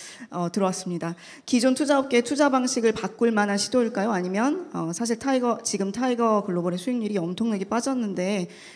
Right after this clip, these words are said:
과연 장기적인 전망은 어떻게 보시나요? 라는, 어, 질문이 들어왔습니다.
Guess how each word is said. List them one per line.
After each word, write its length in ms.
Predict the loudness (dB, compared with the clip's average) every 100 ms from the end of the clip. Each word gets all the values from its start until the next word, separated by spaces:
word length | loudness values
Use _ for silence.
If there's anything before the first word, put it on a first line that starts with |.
| -10
과연 260 | -2 0 0
장기적인 600 | -2 -2 0 0 -2 -4
전망은 540 | -4 -2 -2 -2 -2
어떻게 380 | -2 -4 -4 -4
보시나요? 680 | -4 -6 -6 -4 -2 -4 -4
라는, 420 | -4 -2 -2 -4 -8 -20 _ _ -8
어, 320 | -6 -6 -8
질문이 400 | -4 -2 0 0
들어왔습니다. 760 | -2 -4 -4 -6 -6 0 -2